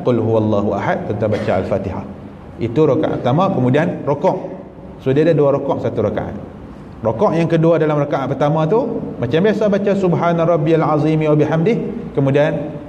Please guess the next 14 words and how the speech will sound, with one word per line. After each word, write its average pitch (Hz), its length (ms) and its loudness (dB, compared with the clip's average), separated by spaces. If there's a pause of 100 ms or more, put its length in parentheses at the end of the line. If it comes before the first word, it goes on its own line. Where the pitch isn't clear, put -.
(240)
i'tidal 127 480 2
sami 127 240 2
Allahu 127 400 2
liman 123 240 2
hamidah. 147 480 2
Ha, 120 160 -2
yang 123 240 2
tu 165 80 2
barulah 135 400 2
as-sujud 127 480 0
tadi. 113 240 0 (480)
Barulah 127 320 2
turun 123 320 2
sujud. 120 400 -2